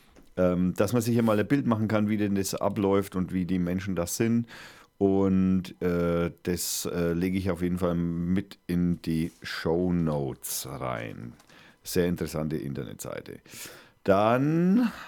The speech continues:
habe ich noch ein Thema, habe ich noch ein, das möchte ich auf jeden Fall noch durchbringen. Und zwar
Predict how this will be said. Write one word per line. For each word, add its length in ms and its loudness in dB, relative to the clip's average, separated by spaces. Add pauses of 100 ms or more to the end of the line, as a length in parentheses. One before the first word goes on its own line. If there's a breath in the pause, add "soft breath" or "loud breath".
habe 380 0
ich 280 0
noch 440 0
ein 560 0
Thema, 460 -2
habe 220 -8
ich 100 -16
noch 240 -16
ein, 380 0
das 180 -4
möchte 240 -4
ich 80 -4
auf 120 -6
jeden 160 -4
Fall 120 -4
noch 140 -8
durchbringen. 520 -4 (540 loud breath)
Und 300 2
zwar 420 0